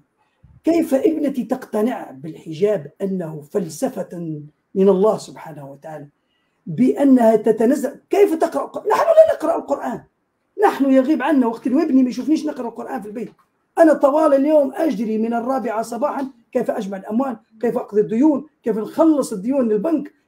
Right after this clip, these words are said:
كيف وكيف وكيف، وهكذا دواليك. وهكذا دواليك. بالتالي فاقد الشيء لا يعطيه. فاقد الشيء لا يعطيه.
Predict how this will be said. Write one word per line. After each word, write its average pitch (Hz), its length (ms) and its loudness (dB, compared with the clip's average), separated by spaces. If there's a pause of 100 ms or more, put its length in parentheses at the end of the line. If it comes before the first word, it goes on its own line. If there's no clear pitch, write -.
كيف 330 280 -2
وكيف 254 480 -2
وكيف، 262 360 -6
وهكذا 226 440 -6
دواليك. 170 380 -12 (1120)
وهكذا 277 320 -10
دواليك. 160 340 -20 (680)
بالتالي 262 600 2 (840)
فاقد 220 340 -2
الشيء 262 580 -2 (200)
لا 294 300 4
يعطيه. 277 760 2 (720)
فاقد 262 320 0
الشيء 302 360 -2
لا 302 120 6
يعطيه. 285 540 0